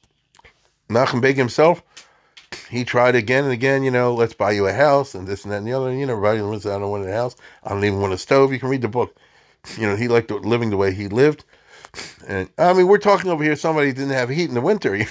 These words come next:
You know? I don't think the American readers can understand this.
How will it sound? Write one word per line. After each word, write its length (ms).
You 80
know? 120
I 40
don't 160
think 220
the 80
American 380
readers 260
can 140
understand 400
this. 160